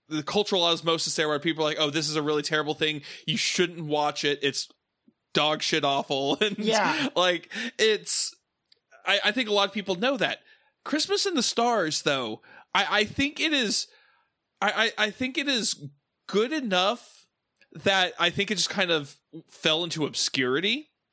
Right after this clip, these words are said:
Speaker 2: Sure.
Speaker 1: It's, it, it's, but it's not good enough to be remembered. And I,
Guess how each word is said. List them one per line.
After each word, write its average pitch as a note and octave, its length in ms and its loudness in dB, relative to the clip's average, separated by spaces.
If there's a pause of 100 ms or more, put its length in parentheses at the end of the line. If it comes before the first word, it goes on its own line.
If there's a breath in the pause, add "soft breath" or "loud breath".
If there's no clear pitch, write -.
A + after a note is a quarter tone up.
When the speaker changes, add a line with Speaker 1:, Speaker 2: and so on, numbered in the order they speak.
Speaker 2:
Sure. A#3 440 2
Speaker 1:
It's, F3 240 0
it, F#3 280 2
it's, F#3+ 220 0
but G#3 260 0
it's F#3+ 160 -4
not G#3 280 0
good A3+ 140 0
enough G3+ 240 0
to F#3+ 100 -6
be D#3 360 -4
remembered. B2+ 680 -2 (400 loud breath)
And F#3 640 2 (340 loud breath)
I, G#3 180 4